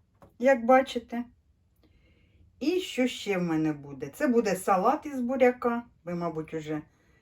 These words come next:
догадалися. Це маринована цибулька, це горішки солоні,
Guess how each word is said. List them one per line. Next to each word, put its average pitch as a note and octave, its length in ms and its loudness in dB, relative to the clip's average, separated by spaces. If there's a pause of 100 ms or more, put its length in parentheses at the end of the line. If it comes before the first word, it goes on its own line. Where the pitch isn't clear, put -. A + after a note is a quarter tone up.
(260)
догадалися. F3 1040 -2 (580)
Це B3+ 180 2
маринована G3+ 880 2
цибулька, G#3 960 -4 (1900)
це D#4 220 2
горішки A#3 760 2
солоні, E3 720 -4